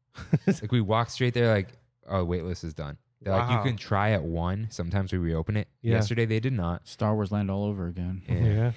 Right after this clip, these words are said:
Speaker 2: However, of course, somehow, right as we started this segment, got a text from Kimmy. "I'm going to Carthay." She's there with her sisters. Her
Speaker 1: Oh.
Speaker 2: sister and cousin or something.
Speaker 3: Nice.
Speaker 2: So, whatever.
Speaker 1: Cool.
Speaker 2: We'll go. We'll, we'll, we'll be there someday, right?
Speaker 1: Yeah.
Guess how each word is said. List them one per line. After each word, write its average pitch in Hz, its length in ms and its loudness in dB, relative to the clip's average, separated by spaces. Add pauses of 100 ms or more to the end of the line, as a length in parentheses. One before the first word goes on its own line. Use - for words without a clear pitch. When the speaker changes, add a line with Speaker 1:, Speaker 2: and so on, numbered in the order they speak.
Speaker 2:
However, 113 600 0 (440)
of 110 160 -4
course, 95 480 -2
somehow, 117 680 -2 (340)
right 113 240 0
as 131 160 0
we 123 80 2
started 120 340 0
this 107 140 -2
segment, 87 420 -2 (300)
got 104 160 2
a - 20 4
text 113 280 -2
from 95 120 -4
Kimmy. 85 380 -2 (800)
"I'm 101 180 -2
going 143 360 2
to 123 100 0
Carthay." 131 640 2 (360)
She's 101 140 -2
there 107 80 2
with 98 80 0
her 85 80 -2
sisters. - 400 -10 (160)
Her 107 140 -4
Speaker 1:
Oh. 151 80 4
Speaker 2:
sister 107 320 0
and 87 100 -4
cousin 78 260 -4
or 71 60 -8
something. - 300 -10
Speaker 3:
Nice. - 420 -4
Speaker 2:
So, 107 400 2 (800)
whatever. 123 540 2
Speaker 1:
Cool. 202 180 -10 (140)
Speaker 2:
We'll 123 120 2
go. 147 380 2
We'll, 180 200 4
we'll, 254 200 2
we'll 285 160 -4
be 240 120 0
there 117 140 4
someday, 92 340 -2
right? 98 160 -2
Speaker 1:
Yeah. 277 100 0